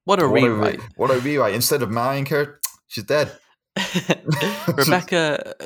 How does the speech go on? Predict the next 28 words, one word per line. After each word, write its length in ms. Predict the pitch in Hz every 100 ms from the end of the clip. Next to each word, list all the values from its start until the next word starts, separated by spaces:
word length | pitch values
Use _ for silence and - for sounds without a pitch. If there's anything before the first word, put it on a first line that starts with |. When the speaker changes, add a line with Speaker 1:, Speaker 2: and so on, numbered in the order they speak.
| -
Speaker 1:
shoots 460 | - 175 160 -
her. 280 | - 120 170 _ _ - _ -
Speaker 2:
Several 640 | - 180 185 - 190 202
Speaker 1:
Uh, 40 |
<laughs> 20 | -
Speaker 2:
times. 500 | 170 170 - 104 131
Speaker 1:
several 280 | 170 160 139
times. 240 | 127 113 - -
Many, 420 | 139 170 220 185
many 280 | 156 139 120
times. 640 | - 190 104 - - - _
Speaker 2:
<laughs> 0 | 143 156 170 214 214 220 175
Speaker 1:
Uh, 260 | 123 - - - _ _ _ _
then 140 | 151 139
covers 260 | 196 185 170
her 60 |
with 160 | 156 143
a 60 |
blanket 440 | 117 127 123 - 135
and 320 | 120 117 - -
<laughs> 40 |
co-, 120 | - 208 - -
co-, 340 | 170 156 - - 196 - -
not 160 | 233 220
even 160 | 233
coerces 420 | 180 180 180 165 -
Sam, 160 | 123
just 400 | 127 139 - -